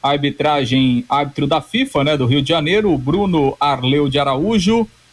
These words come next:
Rodrigo Figueiredo Correia, o Thiago Rosa de Oliveira, o árbitro do var também do Rio, o Carlos Eduardo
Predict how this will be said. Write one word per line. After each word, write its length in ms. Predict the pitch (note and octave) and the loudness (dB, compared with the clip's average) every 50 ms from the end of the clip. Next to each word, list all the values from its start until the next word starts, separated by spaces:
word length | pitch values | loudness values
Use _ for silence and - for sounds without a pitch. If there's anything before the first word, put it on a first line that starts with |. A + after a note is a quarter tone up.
| _ _ _ | _ _ _
Rodrigo 420 | D3 C#3+ C3+ C3 D3+ E3 D#3+ D3+ C3+ | -4 -2 -2 0 -2 -2 -2 -2 -2
Figueiredo 520 | - D3 C#3+ C3+ C3 B2+ C3 C3 B2 B2 | -2 -2 0 0 0 0 0 0 -2 -2
Correia, 680 | - C#3+ B2+ A2 C3 D#3 F3+ G3+ G3 F#3+ F#3 F#3 - - - | -2 -2 -2 0 0 0 0 0 0 0 0 -2 -4 -6 -4
o 160 | D3+ D3 C#3 | -2 -2 -2
Thiago 480 | - - D3 D3 D3+ D3+ C#3 D3 D3 C3+ | -2 -2 0 0 0 0 -2 -2 -2 -2
Rosa 400 | A2+ C3 C#3+ D3 D3 C3 C#3 C3+ | 0 0 0 0 0 -2 -2 -2
de 100 | C#3 D3 | -2 0
Oliveira, 520 | E3 F#3 D3+ A#2+ C#3 D3+ E3 E3+ F3+ F3 - _ _ _ _ _ _ _ - | 0 0 0 0 0 0 0 0 -2 -4 -6 _ _ _ _ _ _ _ -2
o 100 | C#3+ C#3 | 0 0
árbitro 320 | C#3+ C#3+ C#3+ - D#3 D3 | 0 -2 -4 -4 -4 -4
do 260 | D3 D3+ D3+ D#3+ D#3+ | -4 -2 -2 -2 0
var 300 | C#3 B2+ C3 D3 D3+ D3+ | 0 0 0 -2 -2 -4
também 340 | - - D#3 C3 B2 C3+ C#3+ | -4 -4 -4 -2 0 0 0
do 140 | C#3 E3+ D#3+ | 0 0 0
Rio, 340 | A#2+ B2 C#3+ D#3 D#3+ D#3 - - | 2 2 2 2 0 0 -2 -2
o 160 | D3 C#3+ C3+ | -2 -2 -2
Carlos 720 | C#3 - C#3 D3+ D#3 D3+ D3+ D3 C#3+ C3+ - - - - _ _ | -2 -2 -2 0 0 0 0 0 -2 -2 -4 -6 -10 -12 _ _
Eduardo 840 | - D#3+ E3 D#3+ C#3+ C#3 C3 C3+ D3 D3 D3 C3+ - D3 D3+ D3 | -2 -2 -2 -2 -2 0 0 0 0 -2 -4 -4 -4 -2 -2 -4